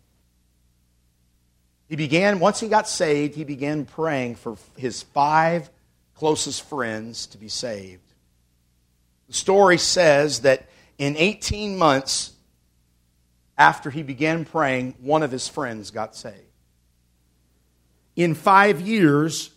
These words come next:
the second one got saved. Five years. In six years, the third one got saved.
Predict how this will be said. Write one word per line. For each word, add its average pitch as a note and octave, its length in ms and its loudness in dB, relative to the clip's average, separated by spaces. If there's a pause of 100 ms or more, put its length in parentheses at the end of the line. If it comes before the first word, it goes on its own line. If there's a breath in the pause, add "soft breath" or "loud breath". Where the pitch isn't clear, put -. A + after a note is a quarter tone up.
the C#3 80 -4
second D#3+ 420 -4
one G#2 200 -12
got G2 200 -14
saved. - 540 -20 (720)
Five D#3+ 340 2
years. C#3 600 -10 (1300)
In F3 180 0
six - 440 -2
years, D3+ 440 -2
the D#3+ 120 -6
third G3 360 -4
one A2+ 240 -6
got G2+ 240 -10
saved. - 560 -18